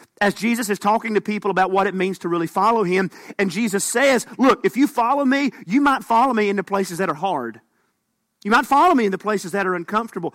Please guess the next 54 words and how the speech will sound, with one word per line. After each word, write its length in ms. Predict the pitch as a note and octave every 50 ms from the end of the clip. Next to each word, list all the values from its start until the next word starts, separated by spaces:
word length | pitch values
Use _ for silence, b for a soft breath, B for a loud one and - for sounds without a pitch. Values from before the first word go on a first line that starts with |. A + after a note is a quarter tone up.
| B B B
And 100 | A3+ F3+
Jesus 260 | C4 C4+ A3 A#3+ G#3+
says 300 | - C#4+ D4+ D#4+ D4 -
to 120 | - A#3+ A3
a 20 |
man 280 | G3+ G#3+ A3+ A3+ G#3+ G3
who, 180 | G#3 G#3 F#3+ -
who, 240 | F#3+ G3+ G3+ G3+ - - -
who 100 | F#3+ G#3
professes 540 | F#3+ G3+ F3+ - A3+ A#3+ A3+ - A3 F#3 - B B B B
to 100 | A3 G#3
be 200 | F3 A3+ A3 G3+
willing 300 | F#3+ G#3+ A#3+ A#3+ A3+ G#3
to 40 |
follow 380 | - - G3+ G3 A#3 C4 C4+ A#3
him 160 | G#3 G#3 G3+
wherever 260 | G3 G#3 A3 B3 A#3
he 100 | G#3+ G#3
goes, 220 | F3+ G#3+ B3+ C4+ G#3+
he 80 | A#3
says, 220 | A3+ F#3+ A3 F3+ F3+
"Listen, 340 | A#3+ D4 D#4+ - - E3 - B B B B
you 120 | E3+ A3
need 140 | D4 D#4 B3+
to 60 | A#3+
know 360 | A#3+ A#3+ B3 C4+ D4 C4+ A#3 G3+
that, 300 | F3+ G#3+ G3 F3+ - b b b b b b b
uh, 260 | - F3+ - - - -
I 160 | - A#3+ D#4+
don't 200 | E4+ D4+ C4 A#3
know 200 | A3+ A#3+ A#3 A3+
where 160 | G#3+ A3+ A#3+
I'm 120 | A3+ A3+ A3+
gonna 200 | G3+ G#3+ G3+ F#3+
lay 140 | F#3+ G3+ G3+
my 160 | G3 F#3+ E3+
head 320 | D#3+ F3 F#3+ F#3+ F3 D#3 -
tonight. 240 | D3+ D3 C#3+ C3
The 80 | - D#3
foxes 420 | - A3+ B3 D4+ A#3 - - F#3+
have 200 | - F3+ D#3+ -
holes, 280 | - F3 F#3+ A3 A#3 F3+
the 60 | F#3+
birds 280 | E3 G3+ A#3 C4+ C4 G3+
of 60 | G3
the 140 | F3+ G3+ G#3
air 120 | G#3+ G#3
have 200 | F#3+ F#3 F3+ D#3
nests, 360 | E3+ F#3 G#3 A3+ - - - b b b b b
but 120 | b G3+ G3+
the 40 |
Son 220 | - - C4+ C#4+ C#4
of 60 | B3
Man 400 | A#3 B3 C4+ C#4 C4 A3+ G#3+